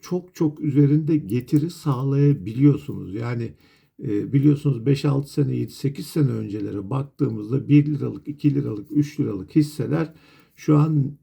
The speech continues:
ne fiyatlara gelmiş. Mesela ben birkaç tane örnek vereyim. Mesela ben doğaş'ın üç lira olduğunu biliyorum. Türk Hava Yolları'nın dört lira olduğunu biliyorum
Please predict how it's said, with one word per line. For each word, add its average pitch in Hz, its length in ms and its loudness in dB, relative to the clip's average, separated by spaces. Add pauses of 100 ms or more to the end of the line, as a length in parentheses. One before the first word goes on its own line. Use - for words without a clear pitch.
(120)
ne 127 220 2
fiyatlara 139 640 0
gelmiş. 120 500 -4
Mesela 113 340 -8
ben 143 220 4
birkaç 143 400 0
tane 117 260 -6
örnek 117 480 -4
vereyim. 120 280 0
Mesela 113 320 -2
ben 113 220 -6
doğaş'ın 143 420 4
üç 143 260 -6
lira 139 120 -4
olduğunu 110 520 -6
biliyorum. 110 420 -4 (420)
Türk 143 220 4
Hava 139 220 4
Yolları'nın 120 560 -2
dört 135 300 -4
lira 123 140 -2
olduğunu 110 640 -4
biliyorum 110 480 -2